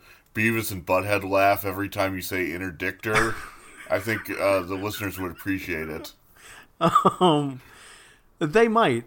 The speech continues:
Speaker 2: Uh, I, I don't know if I respect the listeners enough to put that much work into it, but we'll see. I don't know. If someone sends me a nice email,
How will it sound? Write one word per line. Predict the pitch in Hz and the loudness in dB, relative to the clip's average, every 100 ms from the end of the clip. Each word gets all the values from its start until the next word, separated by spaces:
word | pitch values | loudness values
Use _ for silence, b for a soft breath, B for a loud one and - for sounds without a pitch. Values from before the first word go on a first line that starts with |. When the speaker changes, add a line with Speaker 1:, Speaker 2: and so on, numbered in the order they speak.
| - | 4
Speaker 2:
Uh, | 135 131 127 123 123 | 6 8 8 6 4
I, | 131 139 147 143 | 2 2 2 0
I | 135 | 0
don't | 139 160 | 2 2
know | 151 143 139 | 2 2 0
if | 117 | 2
I | 120 | 2
respect | 113 107 - 139 131 | 2 -2 -2 -4 -2
the | |
listeners | 127 123 127 110 | -4 -4 -4 -4
enough | 113 110 - | -4 -4 -4
to | |
put | 110 107 | -6 -4
that | 107 | -4
much | 107 98 | -6 -8
work | 101 101 | -10 -8
into | 92 85 90 | -10 -12 -10
it, | 82 | -10
but | - 90 | -12 -12
we'll | 104 151 | -4 -4
see. | - 277 277 226 214 - _ _ _ - | -4 -6 -6 -8 -10 -16 _ _ _ -6
I | 120 | 0
don't | 156 | 4
know. | 208 175 | 4 4
If | 139 | 4
someone | 151 151 | 2 0
sends | 143 151 139 | 0 0 0
me | 147 | 0
a | |
nice | 135 139 143 | 0 0 -2
email, | 151 160 107 104 | -4 -4 -6 -10